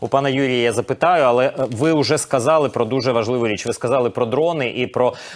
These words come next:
а, те, що дуже поглиблюється лінія фронту. Тобто, а, ось такий, ну, шмат випаленої землі, так, ось ця кілзона — це кілометри в кожен бік.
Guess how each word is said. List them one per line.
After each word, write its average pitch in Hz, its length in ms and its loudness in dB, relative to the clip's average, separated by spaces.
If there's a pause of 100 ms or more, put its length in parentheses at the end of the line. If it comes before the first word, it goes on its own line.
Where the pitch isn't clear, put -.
а, 107 160 4
те, 143 180 0
що - 260 0
дуже 123 360 0
поглиблюється 120 880 0
лінія 90 320 -4
фронту. 95 400 -4
Тобто, 123 500 -2 (200)
а, 101 480 2
ось 127 360 -2
такий, - 800 -4
ну, 110 140 -2
шмат 127 460 -2
випаленої 90 600 -4
землі, 104 520 -4 (200)
так, 123 220 0
ось 101 100 -4
ця 117 140 -2
кілзона — 120 640 0
це 135 600 -2
кілометри 131 800 0
в - 120 -10
кожен 107 400 -4
бік. 98 420 -8